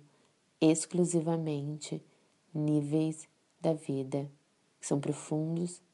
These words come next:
e maravilhosos. Você devia apreciar mais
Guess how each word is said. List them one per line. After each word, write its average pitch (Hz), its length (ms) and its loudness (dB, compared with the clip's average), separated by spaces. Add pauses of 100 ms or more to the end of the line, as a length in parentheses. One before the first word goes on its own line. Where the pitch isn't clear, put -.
e 170 60 -2
maravilhosos. 147 840 -2 (340)
Você 151 280 0
devia 143 300 0
apreciar 143 680 -6 (520)
mais 151 600 -2